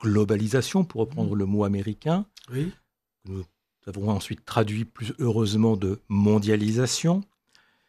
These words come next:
Speaker 1: qui était cette période un peu étonnante des années quatre-vingt-dix, deux mille, une vingtaine d'années à peu près, où, euh, on parle peut-être de l'hégémonie américaine, sans doute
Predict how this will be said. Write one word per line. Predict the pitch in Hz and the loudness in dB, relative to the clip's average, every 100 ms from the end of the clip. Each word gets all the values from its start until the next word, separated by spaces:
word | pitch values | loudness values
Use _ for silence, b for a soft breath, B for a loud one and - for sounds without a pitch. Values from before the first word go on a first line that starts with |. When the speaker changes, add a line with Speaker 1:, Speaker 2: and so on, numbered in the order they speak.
| b | b
Speaker 1:
qui | - | -8
était | - 143 | -2 2
cette | 160 - | 2 0
période | 143 120 110 143 | 0 2 2 2
un | 127 | 0
peu | 113 117 | 0 -2
étonnante | 117 120 113 120 160 - | 0 0 2 0 -4 -6
des | 104 101 110 | -4 0 2
années | 107 | 0
quatre-vingt-dix, | 110 107 - 107 110 98 117 139 | 0 -4 -4 -2 -2 -2 -4 -2
deux | 113 113 | 2 4
mille, | 113 160 147 | 4 2 -2
une | 107 95 92 110 | -4 -6 -6 -2
vingtaine | 110 110 107 | 0 2 2
d'années | 107 120 160 | 2 0 -4
à | |
peu | - 107 | -8 -10
près, | - 165 | -4 -2
où, | 143 123 113 | 0 2 2
euh, | 107 - b b b b b _ | 2 -2 b b b b b _
on | - | -6
parle | 101 98 | -4 -2
peut-être | 110 95 | -2 -2
de | 98 | -2
l'hégémonie | 98 104 104 101 | 0 -2 0 0
américaine, | 101 113 107 160 147 | 2 0 2 0 0
sans | - - 104 | -6 -8 -4
doute | 107 110 - - | -4 -4 -8 -18